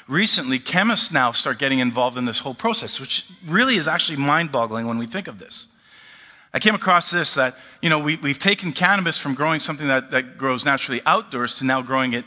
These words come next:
indoors in a commercial way. Uh, Aurora Cannabis in Medicine Hat has set to produce, now this is a little cannabis joint,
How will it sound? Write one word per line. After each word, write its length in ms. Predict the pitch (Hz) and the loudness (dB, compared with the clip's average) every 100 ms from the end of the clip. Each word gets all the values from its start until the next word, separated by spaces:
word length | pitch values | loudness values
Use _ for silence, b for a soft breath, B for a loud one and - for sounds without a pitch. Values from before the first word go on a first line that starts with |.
| - | -2
indoors 640 | 165 220 185 135 123 123 | 4 4 4 0 0 -2
in 140 | 143 127 | -2 -4
a 60 | |
commercial 480 | 127 143 151 - 123 | -2 -2 0 -2 -4
way. 500 | 151 156 101 104 151 B B B B B B - | 0 0 0 -6 -10 B B B B B B -2
Uh, 140 | 123 - | -2 0
Aurora 400 | 147 170 220 208 | 2 4 4 2
Cannabis 540 | - 156 139 123 - | 2 0 0 -2 -2
in 80 | 131 | 0
Medicine 340 | 135 135 139 | 0 0 -4
Hat 380 | 110 131 98 113 _ _ _ _ _ _ _ _ | -2 -2 -2 -6 _ _ _ _ _ _ _ _
has 160 | - 139 | 0 4
set 260 | - 175 - | 4 2 -2
to 100 | 160 | -2
produce, 420 | 170 127 113 - | 0 0 -4 -2
now 140 | 131 | -2
this 180 | 131 - | 0 0
is 100 | 143 | 0
a 60 | 131 | -2
little 240 | 151 160 | 0 -2
cannabis 480 | - 147 147 113 - | -2 -2 0 -4 -8
joint, 340 | 101 101 110 | -6 -8 -8